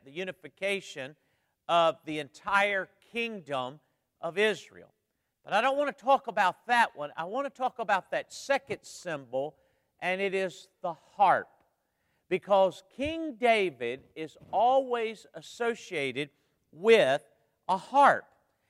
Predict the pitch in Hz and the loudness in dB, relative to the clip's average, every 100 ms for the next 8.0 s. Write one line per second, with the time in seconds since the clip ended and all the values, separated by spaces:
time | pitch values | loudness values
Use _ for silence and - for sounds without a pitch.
0 | _ 165 208 220 208 208 277 302 202 190 | _ -6 0 2 2 2 2 2 -2 -4
1 | 190 185 180 160 - _ _ _ _ _ | -2 2 2 0 -6 _ _ _ _ _
2 | _ 165 269 277 269 240 _ - 226 214 | _ 4 6 6 4 0 _ 2 2 2
3 | 147 117 117 160 _ _ _ _ 170 - | -2 -6 -6 -8 _ _ _ _ -6 -6
4 | - - 226 233 254 262 262 262 151 135 | -12 -4 4 6 6 6 2 -4 -12 -8
5 | 131 123 - _ _ _ _ - 185 156 | -8 -8 -14 _ _ _ _ -8 -6 -4
6 | 147 160 220 240 269 277 247 - 131 110 | -4 0 2 2 -2 -6 -12 -16 -16 -16
7 | - 190 233 185 - - _ 208 208 | 0 2 2 -2 -20 -20 _ -4 -4